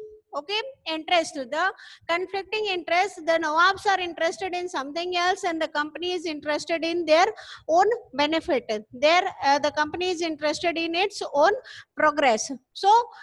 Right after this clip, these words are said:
due to this, due to this, okay, the situation got worsened and we see that finally the,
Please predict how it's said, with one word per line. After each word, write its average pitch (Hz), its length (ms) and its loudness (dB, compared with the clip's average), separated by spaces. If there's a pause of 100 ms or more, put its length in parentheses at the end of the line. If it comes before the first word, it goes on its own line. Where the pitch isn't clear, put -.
(120)
due 427 220 4
to 466 140 0
this, 381 320 2 (480)
due 381 180 -2
to 415 180 -2
this, 415 300 0 (460)
okay, 403 260 0 (400)
the 349 120 6
situation 381 580 0
got 359 280 6
worsened 330 520 4 (100)
and 370 160 2
we 415 120 -2
see 381 300 -2
that 320 340 0
finally 359 540 -4
the, 320 260 4